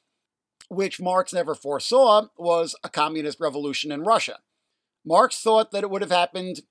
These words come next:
in England and France and Germany first, not Russia. And then Stalin, reviving Russian nationalism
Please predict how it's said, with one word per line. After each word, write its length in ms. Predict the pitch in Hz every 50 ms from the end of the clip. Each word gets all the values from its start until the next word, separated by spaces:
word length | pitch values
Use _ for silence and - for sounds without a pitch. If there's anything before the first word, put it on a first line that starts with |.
| _ _
in 160 | - 185 175 180
England 400 | 185 196 196 185 175 170 165 160
and 120 | 160 135
France 400 | - 196 202 196 196 175 - - -
and 140 | 196 190 185
Germany 400 | 196 247 269 277 247 214 160 139
first, 460 | 120 - - 113 95 95 - - - _
not 300 | - 135 165 190 202 196
Russia. 360 | 185 180 175 156 - 139 - - _ _ _ _ _ _ _ _ _ _ _ _ _ _ _ -
And 180 | 147 151 151 139
then 440 | 202 233 208 180 185 214 240 202 _ _ _ _ _ _ _ _ _ _ _ _ _
Stalin, 760 | - - - - 196 208 208 202 160 131 110 113 135 180 202 - _
reviving 800 | 156 156 156 139 160 170 180 185 175 147 180 170 160 160 160 - _
Russian 400 | 151 180 190 175 - 175 160 151
nationalism 920 | 151 156 175 185 165 - 185 165 151 143 147 143 139 151 160 147 147 156